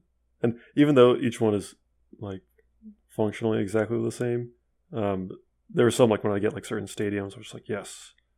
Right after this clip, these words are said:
this stadium." Like, I hated, like, I think the, uh,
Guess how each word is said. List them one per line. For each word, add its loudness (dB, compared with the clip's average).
this -6
stadium." -6
Like, -10
I -2
hated, 0
like, -8
I -10
think -8
the, -8
uh, -20